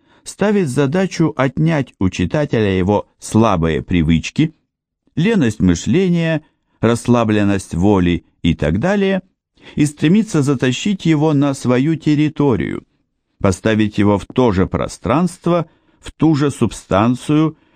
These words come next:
где внешних вех, ориентиров нет. Есть лишь тот мир, который обозначил для себя сам автор.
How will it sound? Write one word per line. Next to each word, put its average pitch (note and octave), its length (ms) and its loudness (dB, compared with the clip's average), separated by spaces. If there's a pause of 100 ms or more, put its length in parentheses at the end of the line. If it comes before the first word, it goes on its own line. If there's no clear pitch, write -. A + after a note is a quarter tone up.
(140)
где D#3+ 300 0
внешних E3+ 640 0
вех, C3+ 500 -2 (520)
ориентиров G#2+ 1040 0 (400)
нет. G#2 540 2 (1300)
Есть E3+ 380 -2
лишь D#3 360 0
тот E3 240 0
мир, E3 440 2 (420)
который G2 400 2
обозначил G#2 600 0
для F2+ 200 2
себя G2 480 0 (420)
сам F#2 340 0
автор. - 420 -10